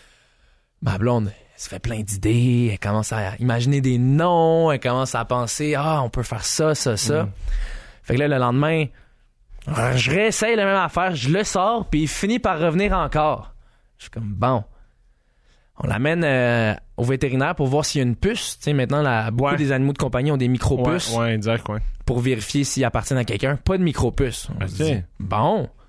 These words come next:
Speaker 1: ben écoute, c'est peut-être notre nouveau chat.
Speaker 2: Finalement.
Speaker 1: <laughs> Finalement. On arrive en soirée hier, puis, euh, là, il veut sortir finalement. Après
Speaker 2: Ok.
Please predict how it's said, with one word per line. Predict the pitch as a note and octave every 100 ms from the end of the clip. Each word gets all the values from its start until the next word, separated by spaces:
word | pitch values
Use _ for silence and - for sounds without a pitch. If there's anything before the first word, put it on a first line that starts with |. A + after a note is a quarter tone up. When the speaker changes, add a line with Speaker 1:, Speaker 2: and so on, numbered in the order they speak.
| _ _ _ _ _
Speaker 1:
ben | -
écoute, | - - D3 C#3+ - - _ _ _ _ _ - - -
c'est | -
peut-être | - - F#3+ G3
notre | G#3 F#3+
nouveau | F#3 G3+
chat. | - G3 F#4+ - _ _ _ _ _ _ _ - - -
Speaker 2:
Finalement. | - D3 D#3+ F3+
Speaker 1:
<laughs> |
Finalement. | B2+ D2 A#3 C#4+ C4+ C4+ B3 - - - - - -
On | C3+
arrive | F#3+ C4 B3+
en | G3+
soirée | G#3 G3+ G#3 G3+
hier, | E3 E3 D4+ G3+ -
puis, | - D3 D3 C#3 C3 B2+
euh, | C#3
là, | A#3
il | G3
veut | G#3+
sortir | - G3 - F#3+ E3
finalement. | C#3 B2 A#2+ G2+
Après | G2 A2+ E3 E3
Speaker 2:
Ok. | C#3